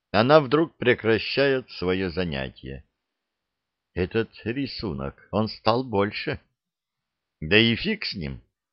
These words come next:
Пускай хоть весь проявится. Что с того?"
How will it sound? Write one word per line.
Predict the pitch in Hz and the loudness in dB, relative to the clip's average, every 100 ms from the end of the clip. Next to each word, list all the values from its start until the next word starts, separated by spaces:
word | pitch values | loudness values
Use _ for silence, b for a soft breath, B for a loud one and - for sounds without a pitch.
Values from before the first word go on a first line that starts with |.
| _ - | _ -4
Пускай | 113 - 156 165 | -4 4 6 6
хоть | 101 90 | 4 0
весь | 104 135 - | -2 -2 -2
проявится. | 95 92 82 71 67 - 73 | 0 2 2 0 -4 -10 -8
Что | - 127 120 | -4 -2 -4
с | - | -2
того?" | 87 87 117 | 0 0 -2